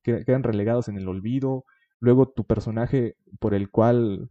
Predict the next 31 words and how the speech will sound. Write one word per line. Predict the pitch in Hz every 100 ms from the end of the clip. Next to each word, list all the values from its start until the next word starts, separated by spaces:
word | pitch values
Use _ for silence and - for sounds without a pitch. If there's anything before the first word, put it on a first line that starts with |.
| _ _ -
dices, | 127 123 110
"No | - 117
manches, | 123 117 104
espero | 101 117 120
que | 117
este | - 117
güey | 101 107
haga | 110 113
algo | 113 113
de |
su | - 98
vida | 107 120 101
o | 95
logre | 95 110 123
cambiar | - 104 113
algo", | 117 123 120
pues | 95 101
lo | 92
terminas | 95 117 127
matando | 104 - 95 127 113
así, | 101 110 _
así | - - 113
como | 117 98
así, | - 101 113 120 _ _ _ _ _ _ _
y | 104
no | 113
tiene | 120 113
ningún | 104 107 117
impacto. | 98 101 127 - 127 123 120 _ _ _ _ _ _ -
O |
sea, | 127 135 135